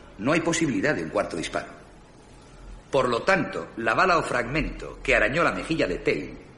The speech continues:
tuvo que venir de uno de los tres disparos realizados desde el sexto piso del almacén. Eso nos deja con dos balas.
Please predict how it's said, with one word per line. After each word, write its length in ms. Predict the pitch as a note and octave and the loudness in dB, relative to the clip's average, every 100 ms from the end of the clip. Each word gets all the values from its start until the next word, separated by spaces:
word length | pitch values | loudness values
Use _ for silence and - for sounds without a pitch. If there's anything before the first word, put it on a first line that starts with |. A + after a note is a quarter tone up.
| - - - - - - | -20 -20 -20 -20 -20 -12
tuvo 220 | - F#3+ G3 | -2 0 2
que 120 | E3+ | 2
venir 280 | D#3 F3+ C#3 | 2 2 4
de 80 | |
uno 160 | D3+ E3 | 4 4
de 100 | C3+ | 2
los 160 | G#2 - | 2 2
tres 200 | F3 F3 | 2 2
disparos 440 | A#2 - D3 C#3 | 0 2 4 4
realizados 540 | B2 G2 F#2 C#3 C3 | 4 2 2 4 4
desde 160 | A#2+ A2 | 2 0
el 80 | G2+ | 0
sexto 400 | D#3+ D#3 C#3 B2 | 0 2 0 0
piso 280 | C3+ - E2+ | 0 0 0
del 100 | E2 | -2
almacén. 320 | D#2+ D#2 D#2 - - - - - - - - - - - - - | -2 -6 -8 -8 -14 -18 -20 -20 -20 -20 -20 -20 -20 -18 -10 0
Eso 240 | B2 C3 | 2 2
nos 140 | B2 | 2
deja 200 | B2+ D#3 | 2 2
con 160 | F3 E2 | 0 0
dos 140 | E2 | -2
balas. 420 | G2 B2+ - - | 0 0 0 -10